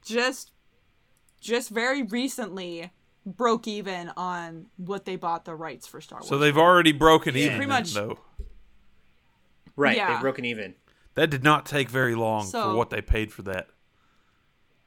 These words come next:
Speaker 1: Yeah,
Speaker 3: Yeah, it was
Speaker 1: they,
Speaker 3: in the
Speaker 1: they paid a
Speaker 3: billions.
Speaker 1: lot for that.
Speaker 3: But
Speaker 1: So pretty much everything else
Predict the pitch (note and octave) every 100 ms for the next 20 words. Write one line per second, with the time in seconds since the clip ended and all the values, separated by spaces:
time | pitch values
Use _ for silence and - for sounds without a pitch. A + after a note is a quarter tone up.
0 | _ _ _ _ - A3 F3+ C3 A#3 B3
1 | - A2 A#2 - - A3 G3 G#3 A3 A3
2 | A3 A3 G#3+ G#3+ G#3+ - _ _ _ _
3 | _ - G3 G3 G3+ - _ _ _ _
4 | _ _ _ C#3 B2+ C4 F#4 E4 C#4+ D4
5 | B3+ G#3+ G3+ -